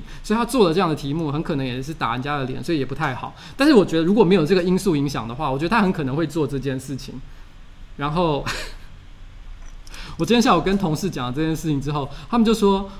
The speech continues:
我的爆雷的能力又来到了一个最新的境界，我居然想要爆别人的雷。<laughs>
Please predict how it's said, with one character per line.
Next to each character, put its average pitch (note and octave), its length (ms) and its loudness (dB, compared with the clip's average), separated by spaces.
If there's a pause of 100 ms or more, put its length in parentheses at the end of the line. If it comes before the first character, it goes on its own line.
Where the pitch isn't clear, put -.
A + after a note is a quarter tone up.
(220)
我 D3+ 100 -2
的 D#3 100 0
爆 D3+ 320 4
雷 B2 380 -2
的 C#3+ 160 -2
能 C#3+ 240 0
力 F3 200 2
又 F#3 160 2 (120)
来 D3 160 -2
到 D#3 160 2
了 D3 80 2
一 - 20 -2
个 C#3+ 100 0
最 D#3 200 2
新 D3+ 200 -2
的 D#3 80 -2
境 C#3 280 -2
界， C3+ 200 -4
我 B2 60 -2
居 D3+ 100 -6
然 F#3 140 2
想 C#3 140 -2
要 D3 40 -2
爆 D3+ 260 0
别 C3+ 160 -2
人 C3 120 0
的 C#3+ 140 0
雷。 B2 220 -4
<laughs> - 60 -6